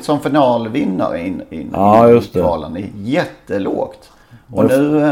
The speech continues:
Speaker 1: är det sju procent.
Speaker 2: Faktum
Speaker 1: För att
Speaker 2: är
Speaker 1: de
Speaker 2: att Senorita Tokyo, de möttes ju, var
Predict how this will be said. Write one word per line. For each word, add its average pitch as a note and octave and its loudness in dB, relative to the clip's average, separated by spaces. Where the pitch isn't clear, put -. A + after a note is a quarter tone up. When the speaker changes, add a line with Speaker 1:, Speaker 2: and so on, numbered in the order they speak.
Speaker 1:
är C#3 -2
det D3 0
sju C3 -2
procent. - -8
Speaker 2:
Faktum B2 2
Speaker 1:
För D#3 4
att D3 8
Speaker 2:
är C3+ 10
Speaker 1:
de C#3 4
Speaker 2:
att - -14
Senorita B2+ 6
Tokyo, A#2 6
de A#2 4
möttes A2+ 4
ju, A2 4
var A2 4